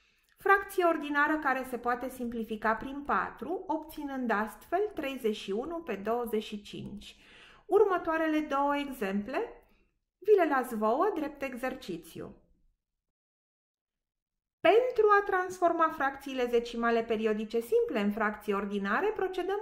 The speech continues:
astfel. Zero virgulă trei în perioadă. Scriem la numărător trei, iar la numitor nouă, deoarece avem o singură cifră în perioadă. Fracția se simplifică prin trei, obținând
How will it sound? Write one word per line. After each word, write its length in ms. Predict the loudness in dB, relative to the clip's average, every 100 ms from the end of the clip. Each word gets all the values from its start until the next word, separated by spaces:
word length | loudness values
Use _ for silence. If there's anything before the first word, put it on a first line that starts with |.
| 0
astfel. 540 | -2 -8 -10 -8 -8 -14 _ _ _ _ _ -16
Zero 560 | -14 -2 2 4 4 4
virgulă 380 | 0 0 -2 -2
trei 260 | -2 -2
în 100 | -2
perioadă. 720 | -2 0 0 0 -2 -4 -12 -16 -20 _ -20
Scriem 420 | -14 -8 -4 -2 0
la 160 | 2
numărător 640 | 2 2 0 -2 -4 -4 -4 -10
trei, 500 | -8 -6 -6 -8 -8 -8 -12 -20 _ _
iar 240 | 0 2 2
la 140 | 0
numitor 540 | -2 -2 -2 -2 -2
nouă, 540 | -2 0 0 0 0 0
deoarece 520 | 0 0 0 -2 -2
avem 360 | -2 -2 0 0
o 80 | -2 -6
singură 520 | -8 -6 -2 -2 -2 -2
cifră 440 | -8 -10 -10 -8
în 140 | -8 -6
perioadă. 680 | -8 -4 -2 -2 -4 -10 -14 -18 -18 -20 -20
Fracția 580 | -2 4 4 2 -2 -2
se 160 | 0 -2
simplifică 680 | 0 -2 -2 -8 -8 -8 -8
prin 240 | -6 -6 -4
trei, 240 | 0 0
obținând 580 | 0 -6 -8 -6 -4 -2